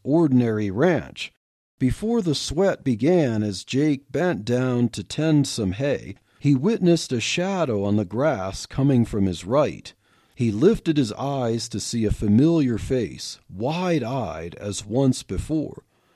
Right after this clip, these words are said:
"Why, Pete," our protagonist gasped as he positioned himself erect. "What's up?" Pete stood as if he had seen a U F O before it was normal, his pupils dilated unnaturally.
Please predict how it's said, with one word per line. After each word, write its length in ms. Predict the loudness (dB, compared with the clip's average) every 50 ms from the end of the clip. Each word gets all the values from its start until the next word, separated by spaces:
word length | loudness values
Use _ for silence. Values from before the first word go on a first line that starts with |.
| _ _ _ _ _
"Why, 280 | -4 0 0 2 2 2
Pete," 540 | 0 2 2 4 4 4 4 2 -2 -6 -10 _ _ _ _ _
our 200 | -8 -6 -6 -6
protagonist 960 | -6 -8 -10 -10 -8 -8 -6 -6 -4 -4 -2 0 2 2 2 0 -2 -6 -12 -8
gasped 560 | -6 -6 -6 -6 -6 -8 -8 -8 -10 -8 -6
as 160 | -4 -4 -4
he 160 | -4 -4 -4 -6
positioned 640 | -6 -6 -6 -4 0 0 0 0 0 2 2 4
himself 540 | 4 4 4 2 0 -2 -2 -2 -2 -2 -2
erect. 540 | -2 -2 0 2 2 0 0 -4 _ -20 -20 _ _ _ _ _ -2
"What's 340 | 4 4 4 6 4 2 4
up?" 480 | 4 6 6 6 4 2 0 -8 -20 _ _ _ _ _ _ _ _ _ _ _ _ _ _ -14
Pete 360 | -6 -2 0 0 0 -2 -4
stood 560 | -6 -8 -8 -2 2 2 4 4 2 2 2 0
as 160 | -2 -2 -2
if 200 | -4 -4 -4 -4
he 160 | -2 0 0
had 120 | -2 -2
seen 440 | -4 -6 0 4 6 8 8 8 8
a 80 | 6 4
U 340 | 2 2 2 2 4 4 4
F 180 | 4 2 2
O 400 | 2 4 4 4 4 2 2 0
before 540 | 0 0 -2 -2 -2 -2 -4 0 2 2 2
it 80 | 2 0
was 240 | -2 -2 0 2
normal, 580 | 4 4 6 4 4 2 0 -4 -6 -10 -16 -18 _ _ _ _ _ -4
his 240 | -4 -4 -4 -4
pupils 640 | -6 -4 -2 0 0 -2 0 0 0 0 -2 -4 -8
dilated 800 | -6 -6 -6 -4 -2 -2 0 0 2 2 2 2 2 0 0 -2
unnaturally. 1000 | 0 4 4 6 6 4 4 2 0 -2 -4 -6 -8 -8 -8 -8 -10 -14 -14